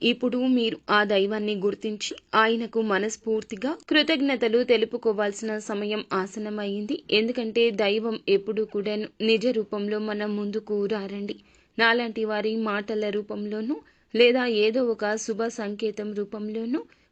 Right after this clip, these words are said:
ఒక మంచి ఆలోచన రూపంలోనూ తన ఉనికిని మనకు తెలియచేస్తారు. మీ జీవితంలో పాతుకుపోయిన సమస్యలన్నీ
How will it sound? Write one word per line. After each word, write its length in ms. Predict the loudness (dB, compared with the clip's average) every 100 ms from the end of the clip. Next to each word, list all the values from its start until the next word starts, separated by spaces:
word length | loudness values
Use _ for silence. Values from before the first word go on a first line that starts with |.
| 2
ఒక 160 | 4
మంచి 460 | 2 2 -2 -2 -2
ఆలోచన 800 | 0 2 2 2 -2 -4 -4 -2
రూపంలోనూ 760 | -2 -2 -4 -4 -2 -2 -2 -4 _ _ 0
తన 220 | 2 2 0 0
ఉనికిని 540 | 2 2 0 -2 -2
మనకు 480 | -2 -4 -4 -2 -2
తెలియచేస్తారు. 960 | 0 0 0 -2 -2 -8 -8 -8 -8 -10 _ _ _ 2
మీ 180 | 4 4
జీవితంలో 640 | 2 0 0 -4 -4 -6 -6 2
పాతుకుపోయిన 840 | 4 4 0 -6 -4 -2 -2 -4 -10 _
సమస్యలన్నీ 760 | -6 -6 -6 -6 -4 -2 -4